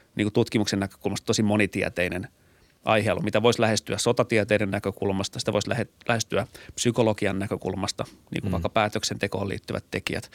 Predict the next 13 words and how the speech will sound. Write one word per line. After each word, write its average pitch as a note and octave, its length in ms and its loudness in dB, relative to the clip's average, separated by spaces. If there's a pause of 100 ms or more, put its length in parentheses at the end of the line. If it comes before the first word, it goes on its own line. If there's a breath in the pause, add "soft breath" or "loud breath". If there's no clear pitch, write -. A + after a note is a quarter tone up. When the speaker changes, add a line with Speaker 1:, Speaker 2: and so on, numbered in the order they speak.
(300 loud breath)
Speaker 1:
kulttuuriset G#2+ 720 2
piirteet, G2 540 0 (380 loud breath)
ö, G2+ 240 2
sitten A2+ 240 2
tämmöinen G#2+ 200 2
niin G2+ 60 -2
kuin G#2 100 2
laajempi F#2 260 2
ulkopolitiikan F2 680 -2
ja F#2+ 40 -2
politiikan - 460 -6
tutkimus, G2+ 440 -6
että A#2+ 260 -4